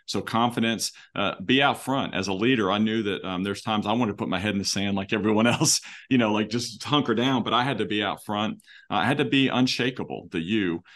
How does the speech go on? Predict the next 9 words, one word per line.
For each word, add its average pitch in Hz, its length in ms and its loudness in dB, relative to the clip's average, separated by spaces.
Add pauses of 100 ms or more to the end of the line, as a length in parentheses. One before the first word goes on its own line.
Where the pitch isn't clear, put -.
(180)
Um, 90 440 -4
I 90 100 -4
think 107 240 -6
I 98 80 -2
had 101 180 -2
to 95 60 -6
be, 92 340 -2
um, 85 380 -4 (460)
uh, 78 540 -10